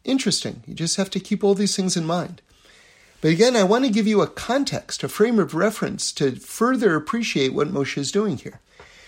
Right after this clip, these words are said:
When Avraham Avinu tries to save the cities of Sodom and Gomorrah, and he says to God, "What if there are fifty less righteous people? What if there are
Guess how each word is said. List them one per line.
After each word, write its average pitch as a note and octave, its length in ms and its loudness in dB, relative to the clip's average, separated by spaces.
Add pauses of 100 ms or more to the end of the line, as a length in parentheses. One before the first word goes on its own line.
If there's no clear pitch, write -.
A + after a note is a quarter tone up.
(260)
When D#3+ 160 6
Avraham C4 540 6
Avinu F3 540 2
tries A#3+ 440 2
to F#3+ 100 0
save A3 420 4
the D3 100 0
cities G#3+ 440 2
of C3 80 -2
Sodom G3+ 400 4
and C#3+ 160 2
Gomorrah, D#3 500 2 (1000)
and D3+ 100 2
he E3 120 2
says A#3 380 4
to D#3+ 120 -2
God, F3+ 460 2 (1300)
"What G3+ 400 -2
if C4 260 -4
there G3+ 280 4
are G3 200 0 (760)
fifty - 920 -4 (300)
less D#3 600 2
righteous A2+ 420 -4
people? - 340 -16 (960)
What F#3+ 260 0
if D4 160 -8
there A#3 160 -2
are A3 140 -6